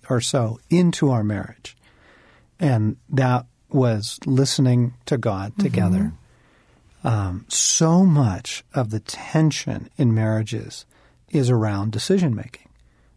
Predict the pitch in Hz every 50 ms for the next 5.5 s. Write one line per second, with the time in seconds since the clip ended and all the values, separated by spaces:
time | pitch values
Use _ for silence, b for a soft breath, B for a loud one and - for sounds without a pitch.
0 | _ - 113 127 180 240 - b b b b b b b b b _ 214 165 120
1 | 101 95 - - - 147 131 127 127 127 131 131 123 123 120 123 - _ - -
2 | - 151 135 127 127 123 123 120 120 117 113 113 113 - b b b b b b
3 | b b _ _ _ _ _ _ _ - 123 110 101 101 95 - - - - -
4 | 170 160 151 135 143 147 139 127 127 - - 165 156 156 147 127 - - - -
5 | - 156 147 143 143 131 123 - - -